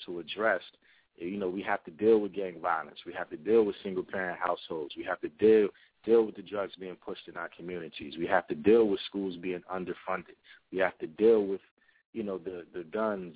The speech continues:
And, you know, we have to deal with those issues. Those are the issues that we have to change.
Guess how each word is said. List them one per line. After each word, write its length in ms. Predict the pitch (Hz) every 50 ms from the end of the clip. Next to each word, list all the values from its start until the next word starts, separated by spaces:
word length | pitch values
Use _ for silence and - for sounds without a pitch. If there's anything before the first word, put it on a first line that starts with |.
| - -
And, 180 | 87 82 85 190
you 80 | 220
know, 120 | 214 196 190
we 140 | 196 113
have 220 | 110 123 120 117 -
to 60 | 113
deal 240 | 95 87 113 117 113
with 140 | 101 98 - - -
those 280 | 110 110 113 113 110 - -
issues. 400 | - 90 - - - 78 76 73 -
Those 300 | 90 98 110 123 123 110
are 140 | 117 110 107
the 160 | 95 101 -
issues 340 | - 107 104 - - 95 92 85
that 180 | 95 90 90 87
we 160 | 101 101 -
have 200 | 101 95 90 - -
to 60 | 87 - -
change. 240 | 98 92 85 78